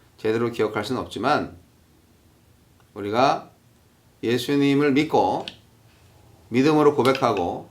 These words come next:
구주를 영접하고 그리고 침례를 받음으로써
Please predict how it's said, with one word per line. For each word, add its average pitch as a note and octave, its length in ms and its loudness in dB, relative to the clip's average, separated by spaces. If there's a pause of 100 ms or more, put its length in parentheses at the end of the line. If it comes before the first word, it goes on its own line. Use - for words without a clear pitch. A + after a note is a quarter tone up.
(180)
구주를 C3+ 320 2
영접하고 A2 760 -2 (760)
그리고 G#2+ 460 -2 (400)
침례를 A3 760 6
받음으로써 B2 960 0